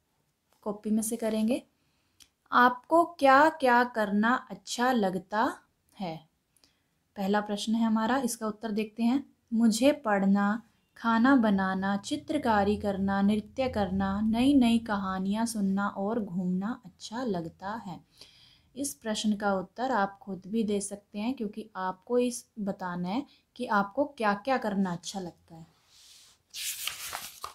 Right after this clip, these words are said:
अगला प्रश्न, आप बड़े होकर क्या बनना चाहते हैं और क्यों?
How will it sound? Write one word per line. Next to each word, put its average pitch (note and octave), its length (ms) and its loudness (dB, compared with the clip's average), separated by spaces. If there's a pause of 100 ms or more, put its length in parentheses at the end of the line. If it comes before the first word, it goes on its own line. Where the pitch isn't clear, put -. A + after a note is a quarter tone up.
(1600)
अगला G3+ 240 -2
प्रश्न, A3+ 440 -2 (280)
आप B3+ 420 4
बड़े A3 360 4
होकर A3 480 -2
क्या G#3+ 420 0
बनना G3 500 0
चाहते G3 480 -8
हैं A#3+ 340 0 (360)
और A3 420 -2
क्यों? E3+ 220 -6